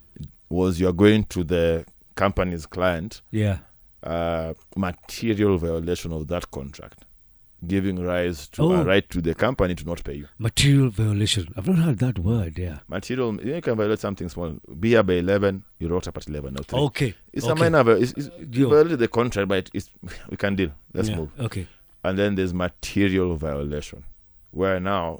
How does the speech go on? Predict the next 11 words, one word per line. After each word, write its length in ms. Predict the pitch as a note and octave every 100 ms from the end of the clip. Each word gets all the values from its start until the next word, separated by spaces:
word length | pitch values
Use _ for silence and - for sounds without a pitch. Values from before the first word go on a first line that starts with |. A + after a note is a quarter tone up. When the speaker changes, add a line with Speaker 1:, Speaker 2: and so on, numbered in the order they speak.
| -
Speaker 1:
the 100 | E2+
contract 360 | - F2+ F2+ D#2+
becomes 540 | - E2 E2 D2 - -
untenable. 600 | D2+ - D#2+ D2+ C2+ C#2+ - _ _ _ _ _ _ _ _ _ _ _ -
Speaker 2:
I 140 | G2+
see. 480 | G2+ - G#3+ A#2 D2 - -
Speaker 1:
Mm. 180 | D#2+ D#2 -
It, 20 |
Speaker 2:
Uh-huh. 120 | G#2 F#2+ F2+
Speaker 1:
it, 20 |
it, 20 | F2